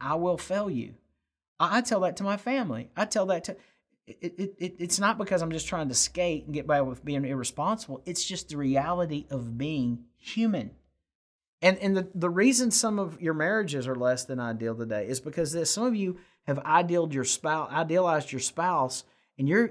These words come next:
putting an expectation on them to meet something in you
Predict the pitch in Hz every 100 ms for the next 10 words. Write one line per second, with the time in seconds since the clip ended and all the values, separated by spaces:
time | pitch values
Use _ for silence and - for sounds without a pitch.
0 | 165 - 180 160 147 151 - - - -
1 | 208 254 - 185 160 139 127 131 131 135
2 | - _ - 147 143 170 247 254 - 175
3 | 147 151 151 139 139 139 135